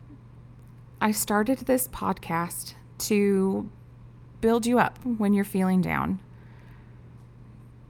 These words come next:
to believe in you when you don't believe in yourself. You know, when you're having a bad day or a tough situation, you want to talk to your best friend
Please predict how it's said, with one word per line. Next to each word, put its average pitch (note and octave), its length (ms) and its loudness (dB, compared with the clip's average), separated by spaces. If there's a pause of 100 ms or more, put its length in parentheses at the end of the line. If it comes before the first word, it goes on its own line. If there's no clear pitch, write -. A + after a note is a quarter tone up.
(120)
to G3+ 160 0
believe B3 340 4
in A3 120 8
you G3 160 6
when G3+ 140 8
you G3+ 100 4
don't A#3 180 6
believe A3+ 240 4
in G3+ 120 2
yourself. - 680 0 (3250)
You B3+ 160 2
know, C4+ 100 6
when C4 160 6
you're A#3+ 100 4
having G#3+ 300 2
a G#3 60 4
bad F3+ 300 2
day E3 400 2
or E3+ 240 0
a F3 40 0
tough F3 240 -6
situation, D#3 960 -2
you G#3 140 2
want B3 220 4
to C4 60 2
talk G3+ 260 -2
to A3 120 -2
your F#3+ 80 0
best F3 320 -2
friend - 380 -4